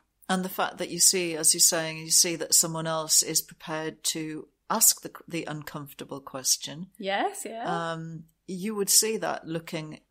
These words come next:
Speaker 1: looking at it from the outside, you would see that as a strength, but it's difficult coming from yourself, isn't it?
Speaker 2: Oh my goodness, it's so difficult.
Speaker 1: Mm.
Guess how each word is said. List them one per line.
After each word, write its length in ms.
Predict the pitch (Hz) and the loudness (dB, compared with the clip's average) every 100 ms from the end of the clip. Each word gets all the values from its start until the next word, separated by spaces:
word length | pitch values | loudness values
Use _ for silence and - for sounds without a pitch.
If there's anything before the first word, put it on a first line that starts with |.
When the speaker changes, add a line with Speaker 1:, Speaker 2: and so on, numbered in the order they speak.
| _ - | _ -6
Speaker 1:
looking 420 | 180 180 185 156 | -4 -4 -6 -6
at 140 | 156 | -6
it 120 | - | -8
from 140 | - 156 | -8 -8
the 80 | 156 | -6
outside, 600 | 185 - - 143 143 143 | -4 0 0 0 -4 -8
you 120 | 208 | -6
would 140 | 220 - | -2 0
see 180 | - 190 | 0 0
that 160 | 156 | -4
as 120 | 139 147 | -2 0
a 40 | |
strength, 640 | 139 - 151 143 139 - - | 0 0 -4 -8 -12 -16 -6
but 480 | 170 147 - - - _ _ _ _ _ _ | -4 -2 -2 -4 -4 _ _ _ _ _ _
it's 200 | - - | -8 -4
difficult 560 | - 165 156 - 147 - | -4 -6 -8 -10 -10 -10
coming 280 | 156 147 147 | -12 -14 -14
from 180 | 147 | -14
yourself, 440 | 143 139 160 139 - | -2 0 0 -6 -8
isn't 220 | 151 147 | -8 -8
it? 120 | 143 - | -8 -4
Speaker 2:
Oh 160 | 320 | -4
my 160 | 220 165 | -4 -6
goodness, 460 | 220 226 180 170 | -6 -6 -6 -8
it's 180 | - - | -4 -4
so 180 | - 214 | -2 -4
difficult. 580 | 220 - - - - | -6 -12 -14 -12 -12
Speaker 1:
Mm. 60 | - | -10